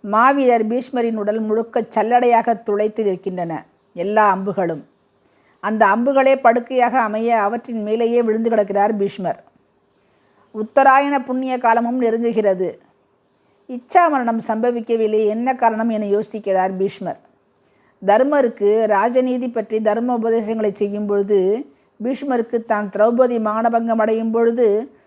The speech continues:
சபையில் அதை எதிர்த்து குரல் கொடுத்து அவரை காக்காததுதான் தான் கடுந்துயர் அடைய காரணம் என புரிகிறது. தவ வாழ்வே வாழ்ந்தாலும் அவர் செய்ய தவறிய அச்செயலை நினைத்து வருந்துகிறார்.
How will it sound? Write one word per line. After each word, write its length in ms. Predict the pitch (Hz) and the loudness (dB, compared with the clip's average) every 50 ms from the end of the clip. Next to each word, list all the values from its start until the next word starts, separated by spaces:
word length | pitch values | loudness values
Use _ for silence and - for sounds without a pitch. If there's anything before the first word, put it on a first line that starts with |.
| _ _ | _ _
சபையில் 540 | - - - 226 233 247 262 285 294 277 | -6 0 2 2 2 2 2 0 0 2
அதை 200 | 254 220 220 214 | 2 2 4 2
எதிர்த்து 400 | 214 208 214 233 233 233 - 240 | 2 0 0 -2 -4 -4 -8 -6
குரல் 320 | 240 233 226 226 233 233 - | -4 -4 -4 -2 -4 -4 -4
கொடுத்து 360 | 226 220 226 214 220 247 240 | -4 -2 -2 -2 0 0 2
அவரை 280 | 214 208 214 208 196 196 | 2 2 2 0 -2 -2
காக்காததுதான் 840 | - 208 208 214 214 - 226 226 220 220 208 196 220 214 233 247 247 | -2 -2 -2 -2 -2 0 -2 0 0 0 0 0 0 -2 -2 -2 -4
தான் 240 | 247 214 202 202 202 | -4 -4 -4 -4 -4
கடுந்துயர் 460 | - 185 196 226 226 233 233 233 226 | -4 -4 -4 -2 -2 0 0 2 2
அடைய 340 | 208 190 196 208 214 214 208 | 2 2 2 0 0 -2 -2
காரணம் 420 | - 208 202 208 214 220 220 214 | -2 -2 -2 0 0 -2 -4 -4
என 160 | 208 196 208 202 | -4 -4 -6 -8
புரிகிறது. 680 | - - 208 214 226 - 226 214 185 165 160 - - _ _ _ _ _ _ _ _ _ _ _ _ _ _ _ _ _ _ - 190 | -8 -6 -6 -6 -4 -2 -2 -2 -2 -2 -4 -8 -10 _ _ _ _ _ _ _ _ _ _ _ _ _ _ _ _ _ _ -6 0
தவ 240 | 196 202 214 233 247 | 2 4 4 4 4
வாழ்வே 440 | 254 254 247 269 262 254 269 285 285 | 6 6 4 4 4 4 4 4 4
வாழ்ந்தாலும் 640 | 269 233 233 233 233 233 240 233 226 226 233 247 240 | 4 2 2 2 2 2 4 4 4 2 0 -2 -2
அவர் 220 | 220 220 220 214 | -2 -4 -4 -4
செய்ய 300 | - 233 226 240 269 262 | -4 -4 -4 -2 -2 -2
தவறிய 400 | 262 247 220 220 226 220 214 214 | 0 2 0 2 0 0 0 0
அச்செயலை 560 | 208 190 190 - - 214 208 208 214 233 240 | 0 0 0 -2 -4 -2 0 0 0 0 0
நினைத்து 380 | 233 220 220 214 208 - 220 208 | -2 -2 -2 -4 -2 -2 -2 0
வருந்துகிறார். 580 | 196 196 214 226 226 233 214 220 208 165 139 | 0 0 0 -2 -2 -2 0 2 2 2 0